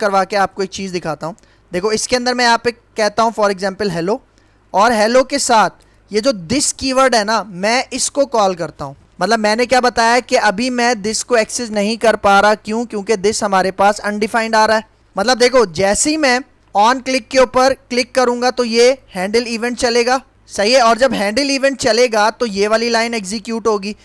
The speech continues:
तो जब ये वाली लाइन एग्जीक्यूट होगी तब क्या होगा, आप रिजल्ट देखना। देखो, मैं इसको सेव करता हूँ, मैं यहाँ पे आता हूँ, सबसे पहले मैं एक दफ़ा रिफ्रेश कर देता हूँ ताकि कंसोल हमारा क्लियर हो जाए, सही है? और अब देखो, अब मैं इस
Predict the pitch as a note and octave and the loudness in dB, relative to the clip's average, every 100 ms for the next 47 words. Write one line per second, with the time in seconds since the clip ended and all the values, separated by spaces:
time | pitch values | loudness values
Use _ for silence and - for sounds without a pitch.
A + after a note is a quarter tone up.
0 | _ - A3+ C#4 A3 F3+ A#3 C#4+ C#4+ C#4+ | _ -12 0 0 0 -2 0 2 2 0
1 | C4+ C#4 B3+ G#3 B3+ C4 B3+ A#3+ A3 A3 | 0 0 -4 -4 -8 -6 -2 2 2 0
2 | C#4+ _ _ C4 - - C4+ B3+ B3 C4 | -4 _ _ 0 0 2 4 6 4 2
3 | B3 G3+ G3 F#3 D#3+ D#3 D3 D3+ F#3+ A3 | 2 0 0 0 -4 -8 -10 -6 -4 -4
4 | G#3 A3 G#3 G#3+ A3+ F#3+ F3 F#3 _ _ | -4 -2 -2 0 -2 -2 -6 -10 _ _
5 | - G3 G3+ A3+ G#3 F3+ F#3 - _ - | -6 -2 0 2 0 0 -8 -14 _ -8
6 | F#3+ - G#3 G#3+ G#3+ G3 G#3 A3 G3+ E3+ | -6 -4 -4 -4 -4 -6 -2 -2 -2 -2
7 | A3 - G#3+ F#3 F3 F3 F#3+ F3 E3 F#3 | -6 -4 -4 -4 -4 -6 -4 -6 -6 -6
8 | F3+ F3 E3 F#3 F#3 E3+ E3+ F3 E3 E3+ | -6 -8 -8 -6 -4 -4 -6 -6 -6 -4
9 | E3 D#3 F3 _ _ _ _ _ _ F#3 | -4 -6 -10 _ _ _ _ _ _ -2
10 | G#3 B3 - _ _ G#3+ B3 A3+ G3 E3+ | 0 0 -4 _ _ 0 2 0 -4 -6
11 | F3+ A3 B3+ C4+ C4+ | -4 -2 0 0 -2